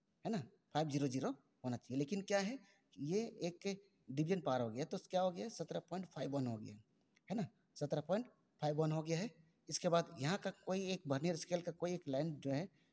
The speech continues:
डिवीजन जो है किसी में मैच कर रहा है, तो क्या हो गया, ये सेवन में मैच कर रहा था, हमने बता दिया आपको, ये सेवन वाला लाइन था, तो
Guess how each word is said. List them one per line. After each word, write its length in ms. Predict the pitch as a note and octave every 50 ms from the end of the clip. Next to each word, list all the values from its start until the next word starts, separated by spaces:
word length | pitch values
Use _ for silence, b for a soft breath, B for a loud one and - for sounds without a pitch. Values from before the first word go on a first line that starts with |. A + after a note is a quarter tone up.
| b b
डिवीजन 320 | B2 C3+ C3+ C#3 D3+ C#3+ C3
जो 60 | B2
है 140 | C#3+ F#3 F#3
किसी 240 | - C#3+ C3 - D3
में 80 | D#3+ E3
मैच 200 | D3 C3 - -
कर 160 | - A#2 G2
रहा 120 | G2 F#2
है, 160 | F#2+ G2+ G#2 _ _ _ _ _ _ _ _ - -
तो 60 | C3+
क्या 180 | - - F3 F3
हो 80 | F3+
गया, 120 | E3 G3 G#3+
ये 120 | F#3+ D#3+ C#3+
सेवन 260 | - D#3 D3 D#3 E3
में 100 | E3+ E3+ E3+
मैच 180 | F3 E3+ -
कर 120 | - F3+ E3+
रहा 100 | F3 F3
था, 80 | -
हमने 180 | D#3+ F3 F3+ F3
बता 200 | E3 C#3 D3 D3
दिया 160 | D3+ D#3+ E3
आपको, 260 | D3+ - - G3+ A3 - -
ये 80 | C3 C3+
सेवन 260 | - - C#3 C#3+ D3
वाला 160 | C#3+ C#3+ C#3+ C#3
लाइन 220 | B2 C3 C#3+ D3+
था, 220 | C#3+ D#3 E3+ A#3 C4+ _ b b b b b b b b _ _ -
तो 120 | F3 G#3+